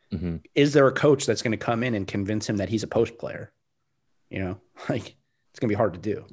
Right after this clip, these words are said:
Speaker 1: It is. And they are staring down the barrel of a very difficult first round matchup. Like,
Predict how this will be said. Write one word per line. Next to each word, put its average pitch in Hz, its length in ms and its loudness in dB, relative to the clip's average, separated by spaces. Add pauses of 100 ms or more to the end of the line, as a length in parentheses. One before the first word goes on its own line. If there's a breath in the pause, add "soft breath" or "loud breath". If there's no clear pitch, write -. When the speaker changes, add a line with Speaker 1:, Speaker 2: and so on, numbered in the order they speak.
(120)
Speaker 1:
It 85 180 0
is. - 340 0 (120)
And 107 360 2 (260)
they 113 180 8
are 147 160 8
staring 120 460 4
down 104 180 8
the 92 80 6
barrel 90 440 8
of 80 100 2
a 87 100 6
very 90 600 6
difficult 82 540 0
first - 320 0
round 80 240 4
matchup. 78 380 -2 (100)
Like, 104 280 6